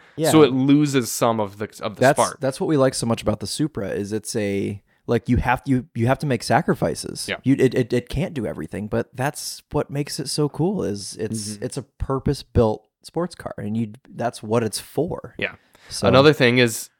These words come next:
Speaker 2: it is a bit pricey, but I'll tell you why
Speaker 1: it's
Speaker 2: that's
Speaker 1: like
Speaker 2: a good
Speaker 1: si-,
Speaker 2: thing.
Speaker 1: fifty-nine thousand. That's
Speaker 2: That's
Speaker 1: not
Speaker 2: all,
Speaker 1: too bad.
Speaker 2: think of what, I mean, you get a Mustang G T for, like, forty.
Speaker 1: Yeah, but what, then you'd have to have a Mustang.
Speaker 2: Well, right. And so what I'm saying is, the good thing about it pri-, costs so much is it makes it a little bit scarce. There's a bit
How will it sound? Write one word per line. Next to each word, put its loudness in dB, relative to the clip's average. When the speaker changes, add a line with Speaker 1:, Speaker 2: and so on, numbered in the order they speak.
Speaker 2:
it -2
is -2
a 0
bit 0
pricey, -4
but 2
I'll 0
tell 0
you 2
why 2
Speaker 1:
it's 2
Speaker 2:
that's 0
Speaker 1:
like -6
Speaker 2:
a -6
good 4
Speaker 1:
si-, -20
Speaker 2:
thing. -8
Speaker 1:
fifty-nine -2
thousand. -6
That's -8
Speaker 2:
That's -6
Speaker 1:
not 2
Speaker 2:
all, 0
Speaker 1:
too -8
bad. -6
Speaker 2:
think 2
of -2
what, 0
I -20
mean, -12
you -12
get -10
a -12
Mustang 0
G -6
T -4
for, -10
like, -12
forty. -4
Speaker 1:
Yeah, 0
but 0
what, -2
then 2
you'd 0
have 0
to -4
have -2
a -4
Mustang. -8
Speaker 2:
Well, -4
right. 0
And -6
so 0
what 2
I'm -6
saying 2
is, -6
the -8
good 2
thing 0
about 0
it -10
pri-, 2
costs -6
so -10
much -14
is -6
it -6
makes 0
it 2
a 4
little 0
bit -6
scarce. -6
There's -4
a -6
bit 0